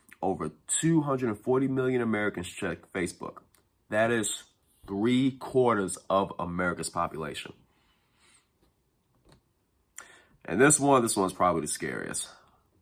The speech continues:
Fifty percent of people driving, half the people that are driving while using smart-, while using smartphones are checking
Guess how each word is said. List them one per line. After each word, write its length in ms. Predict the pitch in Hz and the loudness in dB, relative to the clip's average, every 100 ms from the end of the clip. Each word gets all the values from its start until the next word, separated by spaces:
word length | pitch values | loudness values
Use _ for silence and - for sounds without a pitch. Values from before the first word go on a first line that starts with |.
| _ _ _ - | _ _ _ -2
Fifty 320 | 143 - 185 | 0 0 -4
percent 380 | 165 160 170 160 | 0 0 0 -2
of 120 | 151 | -2
people 480 | 143 131 131 110 110 | -2 -2 -2 -4 -4
driving, 840 | 98 92 101 131 127 85 80 90 _ _ | -6 2 6 8 6 2 -4 -6 _ _
half 320 | - 104 - | 0 2 2
the 80 | 160 | 0
people 260 | 202 196 | 0 2
that 120 | 185 202 | 2 2
are 40 | |
driving 580 | 151 190 220 170 117 113 - - - _ _ _ _ _ _ _ _ _ _ _ _ - _ | 4 4 6 4 2 -2 -8 -20 -20 _ _ _ _ _ _ _ _ _ _ _ _ -20 _
while 420 | - 104 123 127 | -2 6 8 8
using 460 | 123 131 127 117 101 | 6 2 2 2 0
smart-, 500 | - 113 120 123 - | 0 4 6 6 4
while 240 | 104 104 | 6 8
using 280 | 110 123 120 | 6 2 -2
smartphones 640 | - 127 117 - 110 107 - | -2 0 0 0 -4 -2 0
are 140 | 95 | -2
checking 760 | 92 - 123 117 120 113 107 | -2 -8 -4 -4 -2 -4 -4